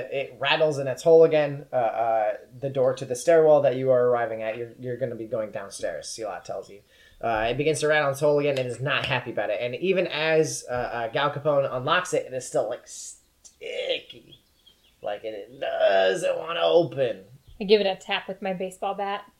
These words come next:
Speaker 1: Okay, and then you see, like, a crack in the sort of, uh, uh, uh, sheen on it that you, you know. So there's a crack in it.
Speaker 2: I give it another tap with
Speaker 1: Okay,
Speaker 2: my
Speaker 1: then it
Speaker 2: baseball
Speaker 1: splits
Speaker 2: bat.
Speaker 1: open. So,
Speaker 2: <laughs>
Speaker 1: uh, the door swings open now, and, uh,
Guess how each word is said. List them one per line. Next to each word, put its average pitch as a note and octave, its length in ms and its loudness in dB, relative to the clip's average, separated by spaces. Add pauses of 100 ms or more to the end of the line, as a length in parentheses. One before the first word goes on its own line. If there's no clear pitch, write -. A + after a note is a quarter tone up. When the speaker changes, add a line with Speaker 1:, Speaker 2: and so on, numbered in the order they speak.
(120)
Speaker 1:
Okay, C3+ 360 4
and C#3 120 2
then C#3+ 180 -2
you C#3+ 100 -2
see, D3+ 260 -2
like, C3 340 2 (340)
a D3+ 60 -2
crack C3 500 -2
in B2+ 160 -6
the B2+ 100 -6
sort B2+ 260 -2
of, A2+ 160 -6
uh, - 40 -12
uh, A2 40 -6
uh, A2 680 -2 (880)
sheen D#3 640 -6
on G#2 300 -10
it F2+ 220 -16
that - 120 -10
you, A2+ 140 -18
you A#2+ 220 -12
know. G2 180 -10
So A2 160 -14
there's A#2+ 200 -2
a A2 40 -4
crack C3+ 340 -2
in B2 100 -4
it. A#2+ 160 -10 (1800)
Speaker 2:
I A3 100 2
give F#3+ 160 -2
it F3+ 80 -2
another F#3+ 500 0
tap - 380 0
with F3+ 100 -4
Speaker 1:
Okay, F#3 120 10
Speaker 2:
my F3 80 10
Speaker 1:
then E3 80 8
it F3 40 6
Speaker 2:
baseball F#3 220 12 (180)
Speaker 1:
splits A3 80 2
Speaker 2:
bat. G#3 100 12
Speaker 1:
open. B2+ 380 8
So, - 320 12 (380)
Speaker 2:
<laughs> - 20 12
Speaker 1:
uh, E4 240 10
the F3+ 120 10
door F#3 200 10
swings G#3+ 360 8
open F3+ 260 10
now, E3 260 8
and, D#3 200 8
uh, B2+ 420 8